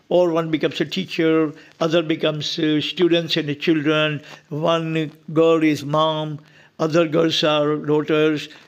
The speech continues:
one son is a teacher, or one girl is a teacher, madam, and, uh,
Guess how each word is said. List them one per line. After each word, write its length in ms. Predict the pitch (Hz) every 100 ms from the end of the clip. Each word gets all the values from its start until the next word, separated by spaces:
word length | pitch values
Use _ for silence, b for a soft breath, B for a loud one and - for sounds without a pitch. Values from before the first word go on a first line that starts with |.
| B
one 480 | - 143 160 165 160
son 460 | 147 - 170 160 160
is 240 | 156 139
a 80 | 156
teacher, 500 | - 175 170 170 156
or 380 | 151 151 156 156
one 280 | 147 156 151
girl 280 | 160 165
is 180 | 156 147
a 100 | 151
teacher, 640 | 143 - 170 160 165 156 147
madam, 520 | 147 156 156 156 156
and, 240 | 147 143
uh, 140 | 147